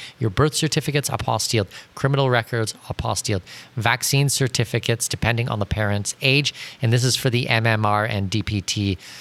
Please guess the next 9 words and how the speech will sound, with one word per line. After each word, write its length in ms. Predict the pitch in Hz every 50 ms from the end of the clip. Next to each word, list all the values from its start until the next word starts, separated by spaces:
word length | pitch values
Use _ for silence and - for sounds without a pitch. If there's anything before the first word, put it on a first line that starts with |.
| - _ - -
vaccines 840 | - 95 95 101 110 104 104 - - - - 123 113 101 98 92 - -
opposed 480 | 120 - - - 107 101 92 - -
to 380 | - 107 101 95 95 92 - - -
anything 340 | 131 107 98 92 101 104
to 100 | 87 98
do 160 | 90 - 98 90
with 220 | 92 90 - -
covid, 460 | - - 95 92 82 90 95 - 107
okay? 340 | 117 107 - - 104 120 135